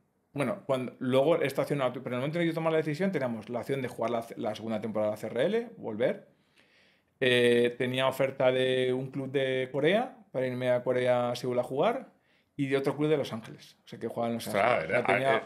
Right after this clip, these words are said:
Speaker 2: eras famoso en el mundo. <laughs>
Speaker 1: Sí, bueno, a, a
Speaker 2: En el
Speaker 1: nivel,
Speaker 2: mundillo,
Speaker 1: claro,
Speaker 2: me refiero.
Speaker 1: en el mundillo, sí. Luego fuera de ahí no me conocía ni, pero en el mundillo sí. Y, o sea,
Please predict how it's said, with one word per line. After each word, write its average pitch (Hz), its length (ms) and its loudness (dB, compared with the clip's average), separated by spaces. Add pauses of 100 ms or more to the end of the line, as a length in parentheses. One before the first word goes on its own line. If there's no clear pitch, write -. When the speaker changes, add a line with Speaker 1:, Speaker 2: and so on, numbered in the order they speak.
(140)
Speaker 2:
eras 104 260 2
famoso 143 440 4
en 113 100 2
el 110 100 0
mundo. 123 340 0 (200)
<laughs> - 180 -8
Speaker 1:
Sí, 175 300 6
bueno, 165 200 4
a, 139 60 4
a - 20 2
Speaker 2:
En 127 80 -4 (240)
el 143 60 6
Speaker 1:
nivel, 131 160 8
Speaker 2:
mundillo, 147 320 8
Speaker 1:
claro, 123 140 4
Speaker 2:
me 117 40 2
refiero. 123 240 4
Speaker 1:
en 95 60 -2
el 117 100 -4
mundillo, 98 220 -10
sí. 107 80 -8
Luego 95 220 -8
fuera 101 200 -6
de 101 60 -4
ahí 107 160 -4
no 113 80 -6
me 113 80 -4
conocía 107 340 -6
ni, 104 160 -4
pero 110 220 -2
en 107 80 -2
el 110 40 -4
mundillo 110 380 -2
sí. 110 320 -8
Y, 135 840 2 (580)
o - 20 -8
sea, - 280 2